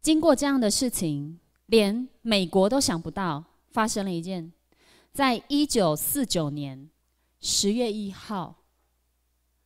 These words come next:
中华民国它战败了。跟谁战败？中国共产党战败。他自己自家兄弟打仗打败了，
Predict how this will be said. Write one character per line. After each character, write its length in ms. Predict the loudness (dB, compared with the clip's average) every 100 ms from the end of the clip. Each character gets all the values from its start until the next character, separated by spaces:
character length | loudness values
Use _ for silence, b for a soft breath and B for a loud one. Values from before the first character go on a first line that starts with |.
| _
中 220 | 0 2
华 160 | 0 -2
民 180 | -4 -6
国 180 | -6
它 140 | -6 -8
战 240 | -8 -10
败 260 | -8 -10 -10
了。 160 | -14 -20 _ _ _ _ _
跟 140 | 0
谁 160 | 2 2
战 220 | 0 -2
败？ 260 | -2 -4 -6 _ _ _ _ _ _ _ _ _ _ _ _ _ _ _ _ 0
中 240 | 0 2
国 160 | 0 0
共 220 | -2 -6
产 200 | -6 -8
党 220 | -10 -10
战 180 | -10 -10
败。 280 | -10 -14 -16 _ _ _ _ _ _
他 140 | -4 -2
自 160 | -2
己 160 | -4 -4
自 220 | -4 -4
家 200 | 0 0
兄 220 | 2 0
弟 160 | 0 -2
打 220 | -2 -4
仗 320 | -4 -4 -6 -12 _
打 180 | -10 -6
败 240 | -4 -4
了， 300 | -4 -6 -10